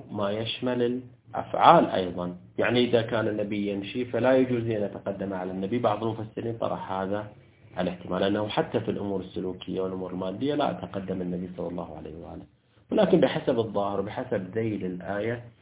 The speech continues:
أنه نظر الآية بغض النظر عن هذا الموضوع، لكن نظر الآية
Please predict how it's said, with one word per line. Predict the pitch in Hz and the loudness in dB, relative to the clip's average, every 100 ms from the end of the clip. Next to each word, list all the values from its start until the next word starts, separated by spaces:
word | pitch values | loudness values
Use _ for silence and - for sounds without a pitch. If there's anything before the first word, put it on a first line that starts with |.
| _ _ - | _ _ -6
أنه | 120 120 147 151 - - - _ - | -4 -2 -2 -4 -10 -20 -20 _ -4
نظر | 110 127 143 160 160 | 6 6 8 8 8
الآية | 147 143 151 147 151 139 | 6 4 6 6 6 4
بغض | 131 143 | 2 2
النظر | 117 95 | 2 2
عن | 95 98 | -2 -2
هذا | 98 95 | -2 -2
الموضوع، | 92 95 110 | -2 -2 0
لكن | 120 117 120 | -2 0 2
نظر | 147 165 165 | 4 6 6
الآية | 156 170 170 180 190 | 4 4 4 4 4